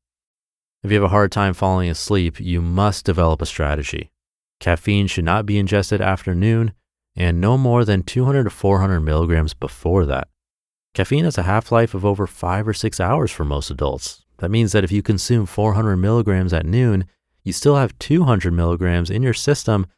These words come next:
five or six hours later. Nicotine is another stimulant that shouldn't be used with the last hours of the day. Large meals and alcohol right before bed can hinder sleep, but a small snack may actually help you sleep.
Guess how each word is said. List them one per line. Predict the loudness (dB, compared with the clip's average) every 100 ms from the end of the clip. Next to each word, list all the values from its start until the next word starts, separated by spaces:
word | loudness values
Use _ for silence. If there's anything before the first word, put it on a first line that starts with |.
| _ _
five | -4 -2 0
or | 0
six | -2 -2
hours | -2 -2 -2 -2
later. | 0 0 -2 -8 _ _ _ _ _ _ -4
Nicotine | 0 0 0 -2 0 -2
is | 0
another | 2 2 0
stimulant | -2 -2 -2 -2 -4
that | -4
shouldn't | -4 -4 -2
be | -2
used | 0 2 2 0
with | -4
the | -2
last | 0 0 0
hours | -2 0 0
of | -2
the | -2
day. | -2 -2 -4 -8 _ _ _ _ _ _
Large | 0 0 0
meals | 0 0 0
and | 0
alcohol | 0 0 0 0 2 2
right | 0 -2
before | -4 0 0
bed | 0 0 -2
can | -4 -2 0
hinder | 0 0 -2
sleep, | -2 0 -2 -4 _ _ _ _ -4
but | -4
a |
small | 0 0 0
snack | 0 0 0
may | -2 -2
actually | -2 -2 -2 -2
help | -4 -2
you | -2
sleep. | -4 -6 -8